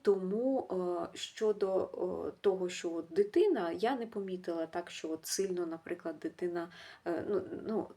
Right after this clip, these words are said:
трохи не так готується до занять, але все одно готується до занять. І, е, ставлення до мене, е, не змінилося. Я не можу сказати, що дитина, дитина добре поводиться, дитина мене так само слухає. Тобто проблем дисципліни немає,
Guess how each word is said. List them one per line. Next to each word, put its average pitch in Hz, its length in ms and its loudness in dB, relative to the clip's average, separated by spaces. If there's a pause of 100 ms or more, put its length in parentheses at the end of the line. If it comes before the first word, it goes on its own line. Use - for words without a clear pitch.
трохи 277 440 6
не 180 140 2
так 415 320 6
готується 233 520 2
до 208 100 0
занять, 220 400 -2
але 440 160 6
все 415 180 2
одно 254 240 2
готується 233 560 0
до 214 120 0
занять. 196 500 -4 (280)
І, 285 240 6
е, 185 100 8
ставлення 208 640 4
до 196 160 4
мене, 185 640 2
е, 170 340 -2 (220)
не 185 180 6
змінилося. 175 800 0
Я 170 220 0
не 165 140 -2
можу 175 300 -2
сказати, 170 480 -6
що - 160 -10
дитина, 320 360 -8
дитина 190 380 0
добре 170 260 0
поводиться, 202 720 2
дитина 180 380 -4
мене 175 260 -2
так 165 160 -8
само 160 300 -6
слухає. 202 640 -2 (300)
Тобто 190 280 0
проблем 190 420 4
дисципліни 180 720 0
немає, 254 520 2